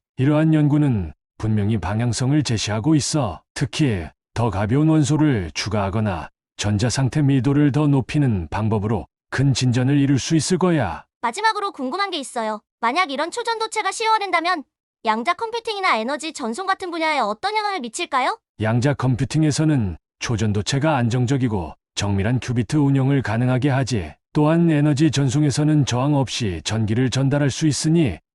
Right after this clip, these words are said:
Speaker 1: 에너지 효율을 극대화할 수 있어. 엑스씨에이치 팔 같은 물질이 낮은 압력에서도 안정적으로 동작하면 비용 효율성을 높이고 상업적 응용 가능성을 확장할 수 있을 거야.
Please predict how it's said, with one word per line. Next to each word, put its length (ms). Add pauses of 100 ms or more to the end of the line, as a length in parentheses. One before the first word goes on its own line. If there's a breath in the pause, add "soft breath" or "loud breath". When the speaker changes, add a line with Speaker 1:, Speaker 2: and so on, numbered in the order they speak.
(140)
Speaker 1:
에너지 420
효율을 520 (160)
극대화할 500
수 160
있어. 520 (200)
엑스씨에이치 920
팔 160
같은 280
물질이 380
낮은 300
압력에서도 640
안정적으로 680
동작하면 720 (460)
비용 340
효율성을 540
높이고 640 (160)
상업적 520 (240)
응용 480
가능성을 540
확장할 400
수 160
있을 240
거야. 420